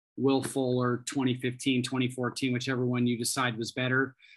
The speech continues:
Um, you could probably throw Claypool's twenty nineteen season in there as well. I was looking up some stats, and I think Claypool had, like, sixty-six for a little over a thousand and thirteen touchdowns. Um, Will Fuller, his,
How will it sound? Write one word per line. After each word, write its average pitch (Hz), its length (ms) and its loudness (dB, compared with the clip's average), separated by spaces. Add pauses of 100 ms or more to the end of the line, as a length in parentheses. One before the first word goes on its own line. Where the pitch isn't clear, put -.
(220)
Um, 127 220 4
you 131 80 2
could 127 140 -4
probably 139 280 4
throw 131 300 2
Claypool's 135 760 2
twenty 135 320 0
nineteen 127 520 4
season 127 380 0
in 127 100 2
there 123 180 2
as 120 100 -4
well. 127 180 0
I 117 60 0
was 117 180 -4
looking 131 240 0
up 123 140 0
some - 160 -2
stats, 123 540 2
and 117 180 -2
I 113 60 -4
think 135 200 2
Claypool 143 460 2
had, 131 160 2
like, 123 180 -2
sixty-six 147 880 0
for 127 380 -2 (380)
a 143 40 0
little 156 300 8
over 147 300 8
a 131 60 -2
thousand 139 580 2
and 127 160 0
thirteen 147 440 2
touchdowns. 147 800 2 (540)
Um, 131 300 2
Will 156 200 8
Fuller, 156 500 4
his, 131 640 -2